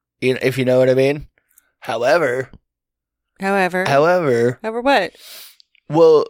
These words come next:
Speaker 1: why would somebody go search somebody <laughs> going to fuck a sandal?
Speaker 2: Got people that are into s-, fucking shoes.
Speaker 1: Okay.
Speaker 2: A lot of people I know are into shoes.
Speaker 1: Okay.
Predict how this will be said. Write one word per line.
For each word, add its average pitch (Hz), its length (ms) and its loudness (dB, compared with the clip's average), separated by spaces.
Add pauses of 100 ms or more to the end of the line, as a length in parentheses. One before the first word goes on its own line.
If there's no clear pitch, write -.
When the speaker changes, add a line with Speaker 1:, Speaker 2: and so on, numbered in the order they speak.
(260)
Speaker 1:
why 165 280 0
would 180 260 -2
somebody 165 340 -2
go 151 240 2
search 175 540 -2 (100)
somebody 139 540 0
<laughs> - 280 -8
going 151 340 -2
to 131 160 -8
fuck 143 380 -2
a 139 100 0
sandal? 123 580 -2 (240)
Speaker 2:
Got 190 260 -2
people 208 280 -4
that 208 120 -2
are 214 140 2
into 220 200 0
s-, - 200 -4
fucking 226 380 -6
shoes. 190 600 -6
Speaker 1:
Okay. 113 500 -4 (300)
Speaker 2:
A - 20 -14
lot 170 200 0
of 466 60 -6
people 208 320 0
I 196 100 0
know 190 160 -2
are 175 120 -4
into 175 140 -4
shoes. 160 580 -4
Speaker 1:
Okay. 117 480 -2